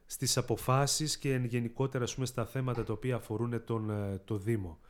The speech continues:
Ε, ένα άλλο θέμα έχει να κάνει με την, ε, γενικότερη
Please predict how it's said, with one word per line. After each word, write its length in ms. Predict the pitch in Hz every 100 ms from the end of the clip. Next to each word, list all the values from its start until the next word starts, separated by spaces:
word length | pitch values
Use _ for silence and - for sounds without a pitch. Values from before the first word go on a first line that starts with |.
| - - -
Ε, 220 | - 120 - - - - - - - -
ένα 240 | 151 156
άλλο 160 | 190 165
θέμα 380 | - 170 180
έχει 280 | 175 165 170
να 140 | 160 131
κάνει 440 | - 147 170 165
με 200 | 156 139
την, 420 | 127 - 131 123
ε, 180 | 120 117
γενικότερη 1080 | 113 101 113 113 - 151 156 - 151 139